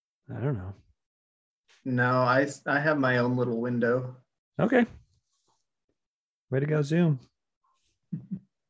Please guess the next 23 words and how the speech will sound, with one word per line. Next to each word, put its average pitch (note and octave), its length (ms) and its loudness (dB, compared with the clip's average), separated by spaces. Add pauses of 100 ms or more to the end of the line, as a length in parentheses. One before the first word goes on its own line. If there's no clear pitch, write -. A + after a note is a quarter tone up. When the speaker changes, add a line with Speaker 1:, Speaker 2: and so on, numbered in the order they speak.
(1600)
Speaker 1:
That's - 200 -6
hilarious. G#2+ 680 -4
You C#3+ 120 0
just E3 180 2
have B2+ 180 6
your A2+ 100 4
one B2 220 4
dog, A2+ 280 0
right, A#2+ 300 0
Sean? C3+ 300 -2 (520)
Speaker 2:
Yeah, C3+ 180 6
just C#3+ 300 -2
Freddie. B2+ 500 2 (140)
We're C#3 120 -6
thinking C#3+ 300 0
about B2 260 6
getting B2+ 220 0
another A#2+ 340 2
one, A#2 320 -2
but A2 360 -4 (640)
maybe B2 280 2
this G#2+ 220 0
summer. A#2 440 -2